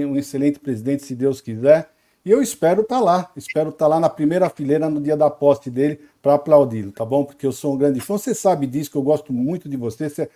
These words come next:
é bem mais novo do que o meu caçula, mas eu tenho você como um, olha, não vou falar como um filho, mas é quase, viu? Eu gosto muito de você, você sabe disso.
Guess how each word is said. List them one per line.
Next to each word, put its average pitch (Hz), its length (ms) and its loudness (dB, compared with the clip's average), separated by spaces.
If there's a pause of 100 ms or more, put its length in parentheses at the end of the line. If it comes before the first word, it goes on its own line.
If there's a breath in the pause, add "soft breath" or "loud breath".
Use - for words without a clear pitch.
(300 soft breath)
é 127 100 -6
bem 160 280 2
mais 156 260 4
novo 151 240 0
do 143 100 0
que 143 80 -10
o 139 40 2
meu 147 180 4
caçula, 165 640 0 (240)
mas 123 200 -2
eu 143 120 2
tenho 156 260 -2
você 160 420 0
como 175 300 -8
um, 175 300 -12
olha, 196 260 4
não 196 80 -4
vou 233 120 2
falar 202 240 4
como 208 180 2
um 175 100 0
filho, 202 400 0
mas 185 240 2
é 185 80 4
quase, 120 480 4
viu? 139 140 0
Eu 135 80 0
gosto 170 280 -2
muito 180 360 -2
de 156 80 -4
você, 139 280 -2
você 180 280 -6
sabe 156 320 -6
disso. 107 320 -12